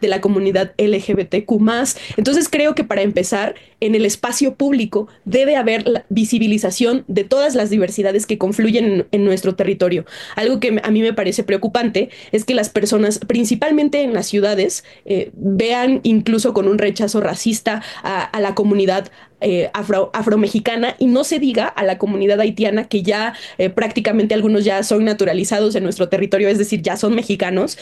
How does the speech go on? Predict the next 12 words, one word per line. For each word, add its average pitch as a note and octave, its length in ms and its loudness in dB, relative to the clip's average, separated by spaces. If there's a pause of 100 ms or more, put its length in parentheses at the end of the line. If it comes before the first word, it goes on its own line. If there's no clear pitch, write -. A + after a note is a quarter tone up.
(240)
Eh, F#3+ 340 -2
entonces C#4 380 0
creo D4+ 260 0
que, - 220 -4 (100)
eh, - 380 -2
la A#3 200 2
educación A#3+ 680 0
primigenia G#3+ 720 0
de G3 100 0
los F#3+ 180 0
medios G#3 360 0
públicos A3 560 0